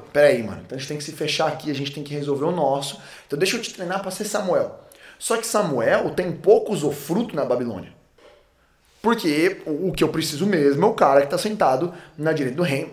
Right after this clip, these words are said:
mas ele se mantém puro. E ele tem um coração intercessor,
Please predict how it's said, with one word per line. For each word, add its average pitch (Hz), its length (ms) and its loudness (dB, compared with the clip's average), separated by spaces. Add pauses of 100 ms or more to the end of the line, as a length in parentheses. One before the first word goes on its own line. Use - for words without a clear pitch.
mas 135 220 -2
ele 123 100 -4
se 175 260 -4
mantém 180 640 0 (280)
puro. 147 400 -4 (260)
E 147 80 0
ele 143 120 0
tem 143 100 -4
um 139 40 -6
coração 139 340 -2
intercessor, 160 720 0